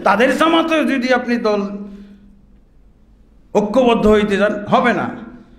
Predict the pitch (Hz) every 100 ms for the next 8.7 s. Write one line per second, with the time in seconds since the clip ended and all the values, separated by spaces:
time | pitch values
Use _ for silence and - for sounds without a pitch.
0 | - - - 202 214 214 - 226 202 208
1 | 208 - 180 139 135 180 202 202 208 208
2 | 202 208 220 220 - - - - - -
3 | - - - - _ - - - - -
4 | - - - 139 131 156 151 151 175 156
5 | 151 127 110 120 107 - - - - -
6 | - - - - - - - 190 208 -
7 | - 214 170 175 180 180 175 165 170 -
8 | 165 165 165 165 180 -